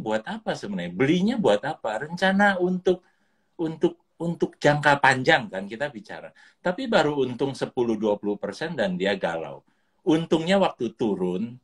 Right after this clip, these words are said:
ya, bagusnya waktu turun dia nggak kontak. Jadi dia udah mungkin udah, udah cukup tahan, bisa menahan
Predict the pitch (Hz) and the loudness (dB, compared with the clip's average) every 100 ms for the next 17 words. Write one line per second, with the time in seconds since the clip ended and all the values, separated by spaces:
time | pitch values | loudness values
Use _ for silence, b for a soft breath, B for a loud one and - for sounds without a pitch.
0 | _ _ _ _ 98 90 82 - 98 110 | _ _ _ _ -2 0 -2 -4 2 4
1 | 117 135 196 196 156 123 104 98 95 139 | 4 2 4 2 2 -4 -6 -6 -4 -8
2 | 143 139 156 104 - 92 101 82 78 82 | -6 -6 -6 -6 -4 -4 -4 -6 -6 -12
3 | 87 85 107 120 107 87 82 104 107 135 | -14 -10 -2 0 0 -2 -4 -4 -4 -8
4 | b b _ 107 98 104 104 104 101 101 | b b _ -2 0 0 2 2 0 -4
5 | - - 101 - 107 107 113 - _ _ | -6 -2 -2 0 -2 -2 -6 -14 _ _
6 | _ 98 120 135 131 113 104 98 - 113 | _ -6 0 4 4 2 -2 -4 -2 -2
7 | 123 | -2